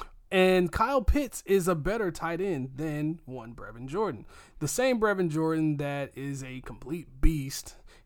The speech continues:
he is, he can block. He can, he's great in the blocking game, in the run game. He's great in the pass catching game. He is a ultimate mismatch. I don't see anyone that, that in, in the country that can cover him.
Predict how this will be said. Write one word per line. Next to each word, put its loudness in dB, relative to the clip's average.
he 2
is, -2
he -4
can -6
block. -6
He -14
can, -8
he's -12
great -2
in -2
the -6
blocking -4
game, -14
in -14
the -16
run -12
game. -18
He's -6
great -4
in -12
the -10
pass -2
catching -12
game. -18
He 2
is 4
a -10
ultimate 0
mismatch. -8
I 0
don't -2
see -10
anyone 2
that, -8
that -8
in, -8
in 2
the 0
country -6
that -10
can -16
cover -4
him. -2